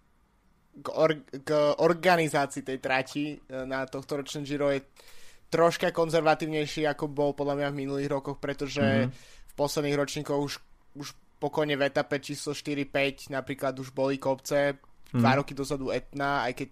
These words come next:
Speaker 1: nebola nejakým spôsobom rozhodujúca, ale už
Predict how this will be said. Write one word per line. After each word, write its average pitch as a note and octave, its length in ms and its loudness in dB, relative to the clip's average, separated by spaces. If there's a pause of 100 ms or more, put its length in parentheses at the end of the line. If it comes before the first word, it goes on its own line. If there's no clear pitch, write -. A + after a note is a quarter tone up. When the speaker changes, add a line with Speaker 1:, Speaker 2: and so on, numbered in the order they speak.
(240)
Speaker 1:
nebola C#3 500 2 (160)
nejakým C3 320 -4
spôsobom C#3+ 420 -6
rozhodujúca, C#3 800 0 (480)
ale C#3+ 320 6
už - 480 -4